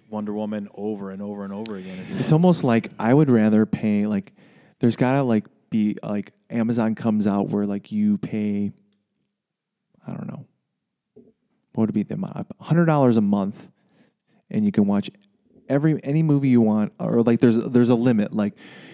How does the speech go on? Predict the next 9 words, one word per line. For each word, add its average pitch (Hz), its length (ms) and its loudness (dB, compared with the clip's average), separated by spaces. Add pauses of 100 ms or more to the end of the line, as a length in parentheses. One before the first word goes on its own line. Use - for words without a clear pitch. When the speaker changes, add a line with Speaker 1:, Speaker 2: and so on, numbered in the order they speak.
Speaker 2:
you 117 140 2
can 127 180 4
watch, 110 320 2
if 120 160 -4
you 135 80 4
wanna 139 160 4
watch 107 240 0 (120)
any 160 320 0
movie 143 580 4